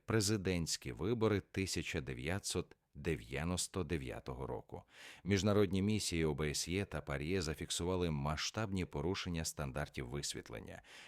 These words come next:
і державні, і приватні телеканали відверто працювали на користь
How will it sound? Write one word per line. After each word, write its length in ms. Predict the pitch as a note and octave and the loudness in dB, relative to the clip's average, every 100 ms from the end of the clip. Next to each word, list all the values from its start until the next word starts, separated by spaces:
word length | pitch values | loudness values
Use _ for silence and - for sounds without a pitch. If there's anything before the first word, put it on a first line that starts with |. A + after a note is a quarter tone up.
| - | -2
і 180 | G2 F#2+ | 2 4
державні, 680 | G2 E2 G2+ C3 F#2+ D#2 | 4 2 0 0 0 -2
і 120 | - E2 | -2 -2
приватні 520 | D#2 D#2 F#2 - D2 | 0 0 0 -2 -4
телеканали 680 | D2 C2+ - D#2+ A#2 G#2+ D2 - - | -2 -4 -4 -4 -2 -2 -4 -10 -2
відверто 520 | E2 G2 A#2 C3 G#2 | 2 4 2 2 0
працювали 640 | - D#2+ - E2+ G#2+ G2 - | 0 -2 0 0 2 2 0
на 180 | D#2 C#2+ | -4 -2
користь 520 | - D#2+ D#2 - | 0 0 0 -4